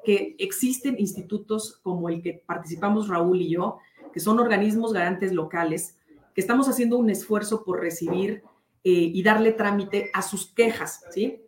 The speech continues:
Eh, le llamo quejas entre comillas, pero básicamente son estas denuncias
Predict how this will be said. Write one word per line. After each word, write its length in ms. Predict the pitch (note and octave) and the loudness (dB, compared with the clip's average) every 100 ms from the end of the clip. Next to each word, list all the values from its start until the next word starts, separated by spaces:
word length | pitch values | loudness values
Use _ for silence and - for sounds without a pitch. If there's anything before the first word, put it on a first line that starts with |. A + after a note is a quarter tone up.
| _ | _
Eh, 280 | F3 F3 - | -4 -2 0
le 100 | F#3 | 2
llamo 240 | G3+ G#3+ A3 | 4 4 2
quejas 280 | A3 A3 | -2 -4
entre 220 | G3 - - | -6 -8 -8
comillas, 560 | E3+ F#3 F3 F3 - - - - | -4 -2 -2 -6 -10 -14 -12 0
pero 100 | F#3+ | 2
básicamente 400 | G#3+ A3 G#3+ A3 | 2 2 0 0
son 180 | A#3+ A3+ | 0 0
estas 300 | - G3 D#3+ | 0 -2 -2
denuncias 800 | E3+ F#3 A3+ A3 F3 D#3 D#3+ | 0 2 4 2 -2 -8 -8